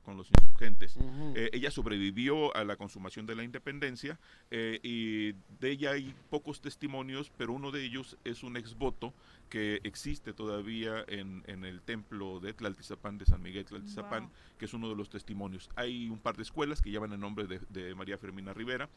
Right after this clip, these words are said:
Speaker 1: eh,
Speaker 3: Ok.
Speaker 1: reconocida insurgente. La intrépida Barragana es otra mujer que en Cuautla participó en el sitio de, eh, eh, correspondiente, eh, y que su valentía la hizo famosa. Por eso el, el apodo de la intrépida, y así se le conoce, la intrépida Barragana.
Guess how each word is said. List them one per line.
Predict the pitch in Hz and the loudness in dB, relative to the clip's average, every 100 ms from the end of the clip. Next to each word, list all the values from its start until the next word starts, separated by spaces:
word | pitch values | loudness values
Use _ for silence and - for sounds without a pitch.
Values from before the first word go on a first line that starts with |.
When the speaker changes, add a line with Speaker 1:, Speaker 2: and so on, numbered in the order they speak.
| - - - | -20 -20 -16
Speaker 1:
eh, | 107 104 | -10 -10
Speaker 3:
Ok. | |
Speaker 1:
reconocida | 104 107 104 - 110 104 | -10 -10 -12 -12 -12 -12
insurgente. | 95 98 95 101 92 - - - - - | -12 -16 -12 -12 -12 -20 -20 -20 -20 -20
La | 107 113 | -12 -10
intrépida | 110 151 160 139 | -6 -6 -6 -4
Barragana | 131 131 131 139 | -2 -2 -4 -6
es | 135 | -6
otra | 139 139 139 | -6 -6 -8
mujer | 135 139 151 143 | -10 -6 -6 -6
que | - | -10
en | 110 | -12
Cuautla | 104 147 139 143 131 | -6 -4 -4 -6 -14
participó | 113 - 110 117 | -14 -16 -18 -16
en | |
el | 113 | -16
sitio | 113 107 110 110 | -18 -18 -14 -12
de, | 110 | -12
eh, | 107 104 98 92 - | -10 -10 -10 -12 -14
eh, | 101 95 | -12 -12
correspondiente, | - 98 101 117 123 147 131 151 160 - - - | -12 -14 -6 -6 -4 -8 -8 -12 -14 -20 -20 -14
eh, | 110 110 107 - | -8 -6 -6 -8
y | 120 | -12
que | 113 117 110 107 107 | -10 -8 -6 -6 -6
su | - | -4
valentía | 113 107 107 131 135 | -4 -4 -8 -8 -8
la | 120 107 | -6 -6
hizo | 113 113 | -6 -6
famosa. | 107 95 87 - - - - | -8 -12 -16 -20 -20 -20 -12
Por | 113 | -10
eso | 113 - 135 131 117 | -8 -6 -8 -8 -8
el, | 107 101 95 95 | -8 -6 -8 -12
el | 104 98 98 | -12 -12 -12
apodo | 107 131 123 | -10 -10 -10
de | 104 | -12
la | 101 | -14
intrépida, | 98 101 156 156 120 98 | -14 -10 -8 -8 -8 -10
y | 98 | -10
así | 92 117 | -12 -6
se | 107 | -4
le | 101 | -4
conoce, | 101 98 92 | -10 -16 -16
la | 92 | -16
intrépida | 95 92 110 110 113 101 | -16 -14 -12 -12 -12 -12
Barragana. | 98 92 95 95 87 | -12 -14 -12 -12 -14